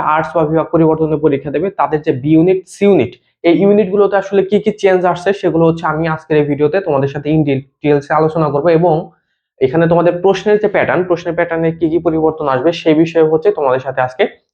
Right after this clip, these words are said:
in details এ আলোচনা করব। তো এখানে দেখো, প্রথমেই বলা আছে যে এটা হচ্ছে একটা সং-, সস-, সংশোধিত একটা বিজ্ঞপ্তি, এবং এখানে যারা হচ্ছে দুই হাজার চব্বিশ পঁচিশ শিক্ষাবর্ষে ভর্তি পরীক্ষা দেবে, তাদের জন্য হচ্ছে এটা প্রযোজ্য।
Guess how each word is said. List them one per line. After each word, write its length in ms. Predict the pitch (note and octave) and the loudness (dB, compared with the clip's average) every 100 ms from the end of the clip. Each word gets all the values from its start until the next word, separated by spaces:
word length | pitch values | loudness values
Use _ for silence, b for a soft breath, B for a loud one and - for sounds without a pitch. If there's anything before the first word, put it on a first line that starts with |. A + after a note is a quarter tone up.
| - | -2
in 80 | C3+ | -2
details 360 | C3 C#3 C3+ E3+ | 0 0 0 2
এ 20 | |
আলোচনা 340 | E3+ D#3 D3+ C#3 | 0 0 -2 -2
করব। 180 | C#3+ - - b b _ | -2 -4 -10 b b _
তো 60 | D3 D3+ D3 | 0 0 0
এখানে 240 | E3 G#3+ G#3+ | 0 0 0
দেখো, 180 | G3 G3+ G3+ | 0 0 0
প্রথমেই 320 | F#3+ F#3 F#3 | 0 0 -2
বলা 240 | F3+ E3+ C#3 | 0 2 2
আছে 200 | A#2 G3+ | 0 -2
যে 100 | G3 C#3 | 0 0
এটা 140 | C3+ | 0
হচ্ছে 180 | D3+ D3+ | -4 -4
একটা 180 | C#3+ C#3+ | -6 -4
সং-, 480 | - - E3 E3+ E3 E3 | -8 -6 -2 0 0 -6
সস-, 400 | - - C#3+ - - | -8 -4 -4 -4 -10
সংশোধিত 480 | - D#3+ D#3+ D3+ D#3+ | -2 0 2 0 2
একটা 200 | D3 D#3 | 2 2
বিজ্ঞপ্তি, 460 | D3 D3 C3 - B3 - b b - | 0 0 0 -2 -4 -6 b b -4
এবং 260 | C#3 D3 D3 D3+ C#3 | 0 2 2 -2 -2
এখানে 360 | D3 D3+ F3+ F3+ F3+ E3+ | 0 2 2 0 0 0
যারা 140 | D3 | 0
হচ্ছে 180 | D3+ D3+ | 0 0
দুই 140 | D#3 D3 | 0 2
হাজার 200 | C#3+ D3 D3+ | 2 2 0
চব্বিশ 260 | F3 D#3+ | 0 0
পঁচিশ 260 | - D#3+ D#3+ | -4 -4 -4
শিক্ষাবর্ষে 540 | D#3+ D3+ C#3+ D#3 D#3 A#2+ D#3+ B _ | -6 -6 0 0 2 0 0 B _
ভর্তি 220 | - C3 | -4 -2
পরীক্ষা 340 | D#3+ D#3+ D3+ D3+ | 0 0 0 0
দেবে, 180 | D#3 G3+ | 0 0
তাদের 300 | D#3+ C3+ C#3 | 0 2 2
জন্য 180 | C#3 C3+ C3 | 2 0 -2
হচ্ছে 240 | C3 - B2+ A#2+ - _ | -2 0 2 0 -4 _
এটা 240 | - B2+ A#2+ A#2+ | -2 0 0 0
প্রযোজ্য। 320 | E3+ E3 D3 | 4 4 2